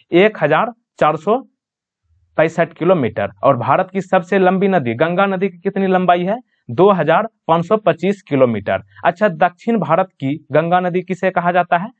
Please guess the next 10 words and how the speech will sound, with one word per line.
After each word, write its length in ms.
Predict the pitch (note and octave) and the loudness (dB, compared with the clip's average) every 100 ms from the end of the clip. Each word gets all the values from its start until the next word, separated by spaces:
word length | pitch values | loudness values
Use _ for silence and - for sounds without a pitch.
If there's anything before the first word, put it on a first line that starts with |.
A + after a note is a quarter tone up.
| _ _ | _ _
कावेरी 320 | E3+ E3 C#3+ | -2 0 -2
नदी 240 | A#2+ G2+ G2+ | -6 -8 -10
को। 180 | F#2+ A2+ _ _ _ _ _ _ _ _ _ _ _ - | -10 -10 _ _ _ _ _ _ _ _ _ _ _ -2
क्वेश्चन 300 | F3 F#3+ G#3 | 0 2 0
नंबर 200 | F#3 E3+ | 0 -2
नेक्स्ट, 380 | A2+ G2+ - - _ _ _ _ _ _ _ _ _ _ _ - | -4 -8 -14 -20 _ _ _ _ _ _ _ _ _ _ _ 0
इंडियन 440 | G3 G3+ A3 A#3 | 2 4 4 2
आर्मी 440 | - E3+ D#3 C3+ E3+ - _ D#3 | 2 0 0 -4 -6 -14 _ 2
ऑपरेशन 640 | F3 F#3 G#3 G#3 G#3+ G3+ | 2 2 0 2 0 2
मेघदूत 720 | F#3 G#3 F3 B2 G2 - B2 | 2 2 2 -2 -6 -8 -14